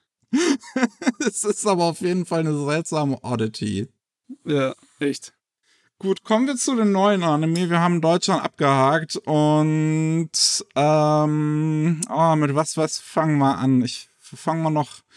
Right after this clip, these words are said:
Speaker 1: mit den Dingen an, wo ich nicht so sehr seufzen muss. Wir
Speaker 2: <laughs>
Speaker 1: haben einmal, ähm, eine Light Novel namens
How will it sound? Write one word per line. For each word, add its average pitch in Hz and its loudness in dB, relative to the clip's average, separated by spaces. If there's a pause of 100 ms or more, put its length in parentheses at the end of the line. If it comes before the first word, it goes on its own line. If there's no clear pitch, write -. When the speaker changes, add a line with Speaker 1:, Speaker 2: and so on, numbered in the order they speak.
(280)
Speaker 1:
mit 143 -4
den 139 2
Dingen 139 2
an, 131 0
wo 120 -4
ich - -6
nicht 123 2
so 120 -2
sehr 107 0
seufzen 107 -2
muss. 95 -6 (480)
Wir 135 2
Speaker 2:
<laughs> 160 4
Speaker 1:
haben 185 2 (100)
einmal, 127 2 (160)
ähm, 139 0 (160)
eine 147 2
Light 190 0
Novel 196 2
namens 160 0